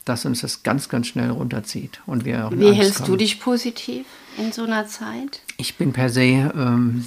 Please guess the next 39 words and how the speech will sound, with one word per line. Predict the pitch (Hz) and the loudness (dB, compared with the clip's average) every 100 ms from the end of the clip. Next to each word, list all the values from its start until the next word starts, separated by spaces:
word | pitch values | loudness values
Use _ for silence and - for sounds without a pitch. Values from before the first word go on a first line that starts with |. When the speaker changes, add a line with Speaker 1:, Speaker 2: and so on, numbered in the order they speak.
| - | -8
Speaker 1:
s-, | - - | -12 -12
sehr | - 139 - 127 120 123 - | -12 -8 0 2 4 2 -2
optimistisch | - 147 - 120 120 - 147 143 | -8 -6 0 2 2 -2 -6 -4
und | |
positiv. | 127 127 120 - 147 143 | -4 -6 -6 -8 -6 -6
Das | - 127 | -4 -2
heißt, | 135 131 - | 0 -2 -2
ich | - - - - - _ - - - - - - - | -8 -8 -10 -12 -14 _ -20 -20 -20 -20 -20 -20 -2
lass | 135 135 - | 0 0 0
diese | 151 131 127 | 0 2 4
negativen | 120 147 139 139 127 139 123 | 4 2 -2 -2 0 -2 2
Nachrichten | 131 123 135 - 139 | 0 0 -2 -2 -2
einfach | 127 - 123 | -2 -2 -6
durchziehen | - 131 151 - 147 147 143 | -4 -4 -4 -4 -2 0 0
und | 143 127 123 | 0 0 -2
ich | - 123 - - | -4 -8 -8 -8
versorg | - 123 120 123 - | -2 0 0 -2 -2
mich | 127 | -2
in | 131 120 | 0 2
der | 117 | 0
Zeit | - 139 | -2 -2
natürlich | 127 135 117 | -2 -2 -4
auch | 85 123 | -2 -2
mit | 123 - | -4 -4
guten | 165 - 120 | -4 0 2
Dingen. | 123 120 120 120 | 2 -2 -4 -6
Das | 131 | -4
heißt, | 143 120 - | -4 -2 0
man | 131 123 - | 2 2 -2
sollte | - 147 151 143 | 0 0 0 -2
sich | 143 - | -4 -4
um | 151 123 | -4 -4
sich | 120 - | -4 -6
kümmern | - 135 151 190 240 - - - | -2 0 2 2 0 -10 -14 -4
und | 143 | -2
schauen, | - 139 127 - - - - | 2 2 2 -4 -14 -20 -8
wenn | - 151 202 | 2 4 6
ich | 196 | 4
schon, | - 131 135 | 4 4 4